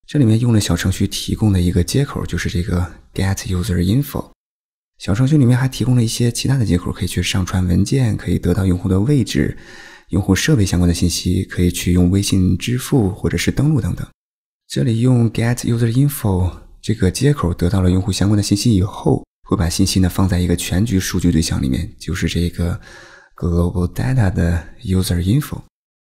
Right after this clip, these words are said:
app点J S O N是小程序的一个全局的配置，你可以在这个页面里面去说明一下小程序的页面、窗口的样式，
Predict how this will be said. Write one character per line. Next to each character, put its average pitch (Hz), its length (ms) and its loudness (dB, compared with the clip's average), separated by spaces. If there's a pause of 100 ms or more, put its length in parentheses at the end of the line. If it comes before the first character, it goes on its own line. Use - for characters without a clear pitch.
(640)
app 127 220 0
点 92 300 0
J 147 260 2
S - 160 -4
O 92 40 4
N 90 100 0
是 92 200 2
小 87 180 -2
程 90 180 0
序 101 160 0
的 95 80 2
一 87 80 2
个 92 100 2
全 87 240 0
局 98 120 0
的 92 100 2
配 151 320 2
置， - 260 -4 (320)
你 98 120 -2
可 131 80 2
以 123 80 4
在 127 120 2
这 135 80 2
个 139 60 2
页 131 140 4
面 113 120 6
里 101 60 6
面 87 100 4
去 87 140 -2
说 117 180 -2
明 135 180 6
一 90 60 4
下 87 200 0
小 87 160 -2
程 87 200 0
序 87 160 -2
的 87 200 0
页 107 180 0
面、 107 560 0
窗 - 220 -2
口 87 160 -6
的 87 140 -4
样 117 280 0
式， - 320 -8